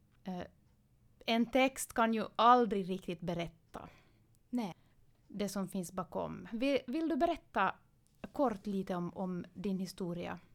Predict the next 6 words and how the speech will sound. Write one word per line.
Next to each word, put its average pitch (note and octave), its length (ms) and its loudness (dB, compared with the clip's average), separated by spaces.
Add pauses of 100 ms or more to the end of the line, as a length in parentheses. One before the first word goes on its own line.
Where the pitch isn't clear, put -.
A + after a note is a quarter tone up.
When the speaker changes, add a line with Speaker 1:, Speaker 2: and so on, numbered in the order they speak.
(1000)
Speaker 2:
Ja. G3+ 600 -4 (1700)
När G3+ 140 -2
jag A#3 140 0
tänker D4+ 260 2
tillbaka G#3 680 2
så, F3+ 360 -2